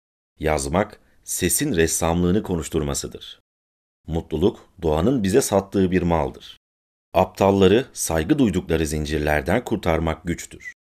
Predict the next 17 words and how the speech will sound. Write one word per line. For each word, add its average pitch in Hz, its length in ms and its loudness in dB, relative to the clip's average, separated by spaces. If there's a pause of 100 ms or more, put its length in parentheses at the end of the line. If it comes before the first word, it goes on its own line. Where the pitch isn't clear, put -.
(520)
Ah, - 540 -2
kendini 82 460 -2
zeki 73 360 -4
sanan 73 300 -4
insan, 65 480 -8 (360)
o 113 140 4
ki - 220 -12 (120)
aptalın 85 540 0
daniskasıdır. - 800 -8 (720)
Her 101 240 4
güzellik 82 680 -2
yerinde 76 380 0
güzeldir. 67 560 -6 (280)
Aksi - 260 -6
halde 69 320 -2
güzel 92 400 2
değildir. 76 540 -6